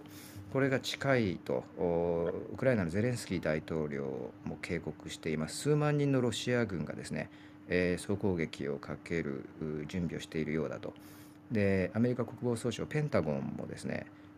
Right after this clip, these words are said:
えー、軍用車両がこの地域の周辺に集結しているという、えー、情報を、おー、伝えています。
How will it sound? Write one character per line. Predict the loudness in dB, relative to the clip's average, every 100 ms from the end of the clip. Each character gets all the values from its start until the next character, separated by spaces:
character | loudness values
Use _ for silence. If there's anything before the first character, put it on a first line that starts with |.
| 0
え | 2 4 2 2
ー、 |
軍 | 4 6 6
用 | 6 4 2
車 | 0 2
両 | 2 2 2
が | 0 -2 -2 -4
こ |
の | -4
地 | -2 -2
域 | -2 -4 -4
の | -4
周 | -4
辺 | -2 -2
に |
集 | -2 -2
結 | 0 -2 -4
し | -2
て | -2
い |
る | -2
と | -4 -8 -12 -10 -4
い | -2 0 -2 -4
う、 | -8 -18 -18 -10
え | -4 -2 -2
ー、 | -2
情 | -4 -4 -6
報 | -2
を、 | 0 -2 0 -2 -2 -8 -6
お | -2 -2 -4 -6
ー、 | -6
伝 | -4
え |
て | -4
い | -6
ま | -6
す。 | -10